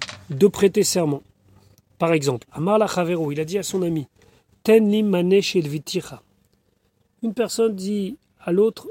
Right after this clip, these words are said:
rends-moi l'argent que je t'ai prêté. Amar lo, et l'autre lui a répondu, En lecha biyadi klum.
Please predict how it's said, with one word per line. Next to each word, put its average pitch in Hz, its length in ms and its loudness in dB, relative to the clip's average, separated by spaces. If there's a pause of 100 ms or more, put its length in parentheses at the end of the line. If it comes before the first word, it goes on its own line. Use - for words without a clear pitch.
rends-moi 202 560 -2
l'argent 175 340 -4
que - 80 -8
je - 60 -12
t'ai 180 100 -6
prêté. - 360 -12 (440)
Amar 190 380 0
lo, 190 340 0 (500)
et 165 80 -2
l'autre 208 240 2
lui 180 60 0
a 165 60 0
répondu, 170 460 -4 (100)
En 208 120 0
lecha 190 340 -2
biyadi 180 380 -2
klum. 160 280 -4